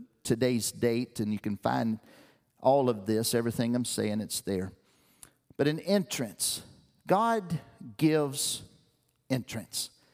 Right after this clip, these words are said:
You see, we as humanity and we as the church, we look for exits, but God gives us entrances.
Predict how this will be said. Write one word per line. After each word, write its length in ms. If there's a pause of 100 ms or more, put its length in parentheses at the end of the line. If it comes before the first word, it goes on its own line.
(600)
You 100
see, 240
we 260
as 180
humanity 800
and 200 (140)
we 240
as 180
the 140
church, 640 (720)
we 140
look 220
for 140
exits, 680 (920)
but 160
God 300
gives 300
us 380 (840)
entrances. 800